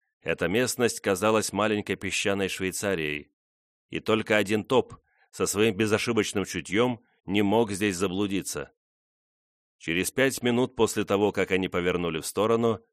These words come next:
Спилет, Герберт и Пенкроф оказались перед небольшой пещерой на противоположной стороне высокого холма. Здесь Топ остановился и громко залаял.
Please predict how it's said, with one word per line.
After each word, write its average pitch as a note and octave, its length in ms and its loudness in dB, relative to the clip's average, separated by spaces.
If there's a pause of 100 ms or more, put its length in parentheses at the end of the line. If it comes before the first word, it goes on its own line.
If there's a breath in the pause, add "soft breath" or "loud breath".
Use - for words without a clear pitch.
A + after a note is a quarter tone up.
(260)
Спилет, - 720 0 (120)
Герберт A2+ 560 0
и F2+ 120 -8
Пенкроф A#2 640 -2 (520)
оказались C3 600 0
перед A#2 240 0
небольшой G#2 480 0
пещерой G2 720 -2 (340)
на F2 120 -4
противоположной F#2 840 -2
стороне F2+ 480 -2
высокого D#2+ 520 -2
холма. D#2+ 460 -4 (1080)
Здесь F2+ 420 0
Топ - 360 0
остановился G#2 800 -2
и G2 60 2
громко F#2+ 420 0
залаял. D#2+ 640 -2